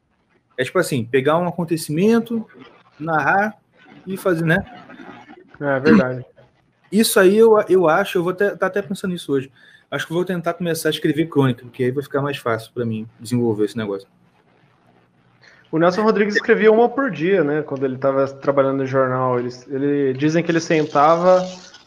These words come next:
Speaker 2: num, num, numa cadeira improvisada, que era um latão de lixo,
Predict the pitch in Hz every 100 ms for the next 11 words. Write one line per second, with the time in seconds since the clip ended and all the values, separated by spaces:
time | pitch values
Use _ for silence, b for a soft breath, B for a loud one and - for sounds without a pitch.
0 | _ _ 131 135 131 131 127 123 123 127
1 | 127 120 120 117 123 _ - 139 139 147
2 | 147 147 143 143 135 123 135 147 147 -
3 | 139 135 139 135 143 139 135 143 190 -